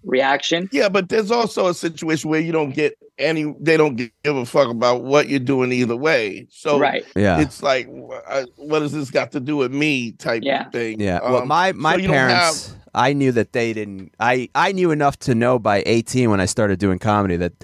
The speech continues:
Speaker 3: I didn't give a fuck about their opinion about it. So I literally didn't tell them. They found out by accident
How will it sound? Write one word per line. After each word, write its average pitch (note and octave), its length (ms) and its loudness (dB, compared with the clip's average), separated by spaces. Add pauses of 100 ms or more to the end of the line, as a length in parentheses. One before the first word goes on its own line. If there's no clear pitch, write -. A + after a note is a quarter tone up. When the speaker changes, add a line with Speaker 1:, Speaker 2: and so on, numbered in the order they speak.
(420)
Speaker 3:
I B2+ 160 2
didn't B2 160 0
give A2 140 0
a F2+ 60 -2
fuck A2+ 340 -2
about F#2+ 280 -2
their G#2 140 2
opinion B2+ 560 -2 (520)
about C3+ 380 0
it. D#3 80 -4
So C3+ 140 -2
I D#3 100 2
literally D3 340 2
didn't A#2 360 -2
tell B2 240 0
them. F#2+ 160 0
They A2+ 100 2
found A#2 320 0
out G#2 220 0
by F#2 160 2
accident B2+ 640 0